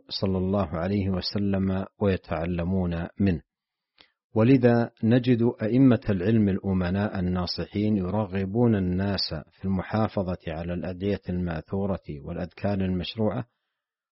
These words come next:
ويعتنون تمام الاعتناء بربط الناس بكتاب ربهم وسنة نبيهم صلى الله عليه وسلم، لأن في ذلك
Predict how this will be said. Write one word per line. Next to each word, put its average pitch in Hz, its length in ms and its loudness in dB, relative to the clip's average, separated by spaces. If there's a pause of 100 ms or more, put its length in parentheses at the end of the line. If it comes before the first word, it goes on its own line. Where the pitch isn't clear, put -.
(140)
ويعتنون 117 760 4
تمام 123 420 0
الاعتناء 127 760 0
بربط 113 420 0
الناس 117 500 0
بكتاب 110 600 -2
ربهم 87 680 -2
وسنة 107 420 0 (100)
نبيهم 123 760 0 (160)
صلى 101 180 0
الله 95 300 0
عليه 95 400 -2
وسلم، 120 560 -4 (720)
لأن 123 340 6
في 110 240 2
ذلك 107 460 0